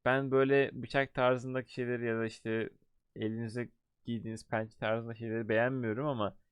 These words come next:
beğeneni vardır. Gece pazarı da böyleydi. Baktığımız zaman aslında para bile yüklemezsiniz buna. Beş aydır beklediğim içerik olan R G X Vandal gelmedi ama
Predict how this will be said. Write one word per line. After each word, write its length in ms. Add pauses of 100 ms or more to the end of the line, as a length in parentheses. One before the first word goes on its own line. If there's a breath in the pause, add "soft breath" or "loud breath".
(160)
beğeneni 420
vardır. 340
Gece 340
pazarı 300
da 160
böyleydi. 680
Baktığımız 520
zaman 260
aslında 600 (180)
para 320
bile 80
yüklemezsiniz 840
buna. 320 (120)
Beş 240
aydır 360
beklediğim 600
içerik 400
olan 340 (360)
R 160
G 120
X 160
Vandal 340
gelmedi 720
ama 360